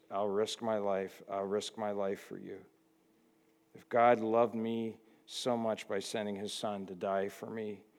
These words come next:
why wouldn't I do the same for him?" See, if you wanna make a difference for God with your life, you gotta get on God's program for your life.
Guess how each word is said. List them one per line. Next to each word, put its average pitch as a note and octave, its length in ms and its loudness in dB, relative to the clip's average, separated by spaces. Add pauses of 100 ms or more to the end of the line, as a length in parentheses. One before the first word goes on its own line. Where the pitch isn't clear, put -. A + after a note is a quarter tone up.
(260)
why - 160 -4
wouldn't A2+ 320 -2
I G#2+ 120 -2
do G#2 160 -6
the G2 100 -6
same F#2 340 -10
for - 200 -12
him?" - 280 -18 (2500)
See, - 140 -4
if C3+ 100 0
you D3 80 4
wanna D#3+ 200 8
make C#3+ 180 8
a B2+ 60 6
difference B2+ 400 4
for A#2 160 -2
God A2+ 260 8
with G#2+ 120 -2
your G#2+ 140 2
life, G#2 360 4
you A2 60 -4
gotta A2 240 4
get G2+ 180 4
on G#2 200 2
God's F#2 320 -4
program F#2+ 600 0
for F2+ 200 -6
your F2 120 -4
life. E2+ 400 -16